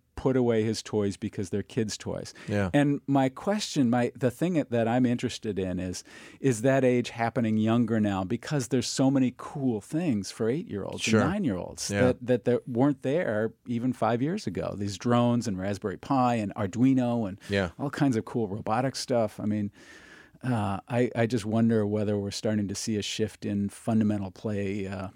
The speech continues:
Speaker 1: play preferences.
Speaker 2: Eight four four, nine four two, seven eight six six, if you'd like to join in.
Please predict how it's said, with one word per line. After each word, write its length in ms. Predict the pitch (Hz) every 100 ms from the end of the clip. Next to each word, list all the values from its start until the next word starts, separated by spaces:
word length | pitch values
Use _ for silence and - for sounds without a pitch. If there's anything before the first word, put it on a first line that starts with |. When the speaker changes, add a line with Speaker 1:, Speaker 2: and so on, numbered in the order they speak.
| 196 -
Speaker 1:
play 180 | - 104
preferences. 640 | 98 90 95 90 - - 143
Speaker 2:
Eight 240 | 156 -
four 240 | - 156
four, 300 | 127 139 120
nine 340 | 110 123 139 135
four 300 | - 127 117
two, 260 | - 113
seven 380 | 90 - 135 127
eight 180 | 123 110
six 260 | - 127 -
six, 280 | 135 -
if 80 | 101
you'd 100 | 107
like 160 | 117 110
to 80 | 107
join 280 | 117 123
in. 200 | 131 135